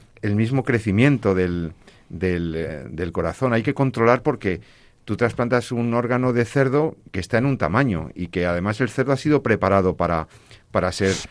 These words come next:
órgano, digamos, eh, trasplantador, ¿no? Fuente de órganos. Pero luego imagino que tendréis que controlar, el, el especialista, el equipo tendrá que controlar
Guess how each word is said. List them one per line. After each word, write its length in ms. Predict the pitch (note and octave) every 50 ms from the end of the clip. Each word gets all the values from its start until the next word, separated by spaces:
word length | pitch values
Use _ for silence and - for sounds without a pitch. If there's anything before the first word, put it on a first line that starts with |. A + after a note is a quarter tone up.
| - - -
órgano, 560 | - F2 F#2+ F2+ F#2 F2+ F2+ F2 E2+ E2 D2
digamos, 400 | - F2+ F#2+ G2 F#2 F#2 F2 -
eh, 160 | - - F2 E2
trasplantador, 760 | - G2 F2+ - - G2 F2 E2+ - D#2 F2+ B2+ B2+ F#2+
¿no? 140 | F2+ G2 C3
Fuente 380 | - - - G#2+ G#2 G2 G#2 F2+
de 100 | F2 G2
órganos. 420 | B2 C#3+ B2+ G#2 F2+ E2+ E2 - - - - - - - - - - - -
Pero 220 | - G2 F2+ E2 F2+
luego 240 | F2+ F#2+ G2 A#2+ C3+
imagino 400 | C3 B2+ A#2+ - - C3+ C#3+ D3
que 100 | B2+ A2
tendréis 460 | - F#2 F#2 F2 F#2+ G2+ G#2 G#2 -
que 120 | - B2 -
controlar, 720 | - A#2+ A#2 A2+ G2+ A2+ A#2 A#2+ B2+ C3 C3+ C#3 C#3 -
el, 300 | - - F2 E2+ E2+ D#2 -
el 140 | E2+ D#2+ D#2+
especialista, 680 | - - F#2 E2+ - E2 D#2+ G2+ A2 A2 - B2 B2+ C3
el 100 | G#2 F#2
equipo 320 | - - A2+ G2+ C3+ C3+
tendrá 280 | - - F#2+ F2+ F#2+ G2+
que 120 | G#2+ G2+
controlar 480 | - A2 G#2+ G2 G#2+ G#2+ A#2 B2+ C3+